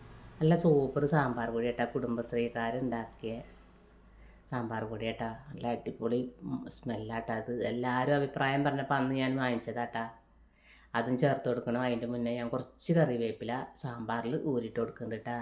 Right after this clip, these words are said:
ഇനി നമുക്ക് വറവിടുമ്പോഴും കുറച്ച് ചേർത്ത് കൊടുക്കണം.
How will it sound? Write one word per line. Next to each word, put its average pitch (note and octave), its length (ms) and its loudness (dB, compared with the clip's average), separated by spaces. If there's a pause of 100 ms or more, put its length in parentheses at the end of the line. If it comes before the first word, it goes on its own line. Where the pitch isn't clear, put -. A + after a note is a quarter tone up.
ഇനി C3 200 -4
നമുക്ക് D#3+ 260 4
വറവിടുമ്പോഴും E3 720 4
കുറച്ച് D3 360 -4 (200)
ചേർത്ത് B2+ 300 0
കൊടുക്കണം. B2 360 -2